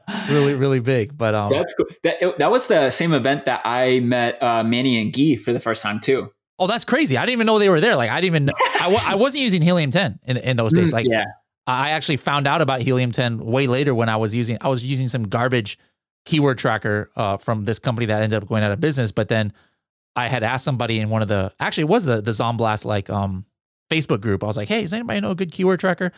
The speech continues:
Speaker 2: But that was, that wasn't until, like, twenty seventeen, um, I think that I
Speaker 1: Dang.
Speaker 2: started using there. But,
Speaker 1: That's
Speaker 2: uh,
Speaker 1: crazy.
Speaker 2: I didn't even know <laughs> Manny and Guy were there. That's crazy. Small
Speaker 1: <laughs>
Speaker 2: world.
Speaker 1: Yeah.
Speaker 2: So, so, you know, a-, as some people may or may not, you know, ViroLaunch, you know, started out, you know, as kind of strictly a, a launch,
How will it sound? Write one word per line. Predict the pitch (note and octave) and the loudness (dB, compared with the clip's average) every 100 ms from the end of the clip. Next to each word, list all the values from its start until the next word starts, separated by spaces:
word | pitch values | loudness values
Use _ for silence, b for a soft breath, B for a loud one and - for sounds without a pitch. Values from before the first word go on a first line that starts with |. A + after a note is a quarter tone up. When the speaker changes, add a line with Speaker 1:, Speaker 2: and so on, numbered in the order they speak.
| B - | B -6
Speaker 2:
But | B2 | 0
that | E3+ | 0
was, | F3 A#2+ | 0 2
that | E3 | 2
wasn't | D3 B2+ | 2 0
until, | A#2 B2 | 0 0
like, | G#2+ - | -2 -4
twenty | C#3 A#2+ | -4 -2
seventeen, | - B2 B2 G#2 F#2+ F#2 | 0 -2 -4 -4 -6 -4
um, | G2+ F#2 F#2+ F#2+ | -4 -4 -6 -10
I | D3+ | -12
think | - G#2+ | -10 -6
that | G#2+ | -4
I | |
Speaker 1:
Dang. | G#2 | -4
Speaker 2:
started | - G#2 G2+ | -4 -4 -4
using | G#2 G2+ | -4 -4
there. | G2+ G2 | -6 -8
But, | A#2 - - _ _ _ - | -8 -10 -14 _ _ _ -6
Speaker 1:
That's | - G2+ | -4 -2
Speaker 2:
uh, | |
Speaker 1:
crazy. | B2+ C3 B2 | 0 2 2
Speaker 2:
I | |
didn't | C#3+ D#3+ | 0 -2
even | D#3+ | -2
know | D#3+ | 0
<laughs> | D3+ | 0
Manny | F#3+ D#3 | 0 -2
and | C#3 | -2
Guy | D3 | -2
were | |
there. | B2 B2+ | -2 -2
That's | A2 | -4
crazy. | - C#3+ - | -2 0 2
Small | - D#3+ | 2 2
Speaker 1:
<laughs> | C#3+ | 2
Speaker 2:
world. | C#3 G2 _ _ _ - | 2 0 _ _ _ -2
Speaker 1:
Yeah. | A#2+ A2 A2 - _ - | 0 0 -4 -10 _ -4
Speaker 2:
So, | - A3+ F#3 - _ _ _ - | 2 4 4 -2 _ _ _ -6
so, | G3+ F#3+ E3+ | 0 2 2
you | E3 | 2
know, | D3+ | 2
a-, | C#3 _ _ _ _ _ - | 0 _ _ _ _ _ -6
as | C#3 D3 C3+ | -2 -2 0
some | F#3+ | 0
people | F3 E3+ E3+ | 0 2 0
may | C#3+ C#3+ | 2 2
or | C#3+ | 2
may | C#3 | 2
not, | A#2+ | 2
you | |
know, | G#2+ G#2 | 0 0
ViroLaunch, | B2+ C3+ C3 A#2 - | 0 0 0 -2 -4
you | |
know, | A2+ | -4
started | - B2+ B2 | -2 0 0
out, | A#2 A#2 - | 0 0 -4
you | A#2 | -4
know, | |
as | G2+ F#2 | -4 -4
kind | B2+ | -8
of | A2 | -8
strictly | - B2+ B2 A2+ | -6 -6 -2 -2
a, | G2 F#2+ - | 0 -4 -6
a | |
launch, | G2+ G#2+ C3 B2 | -4 -2 -2 -4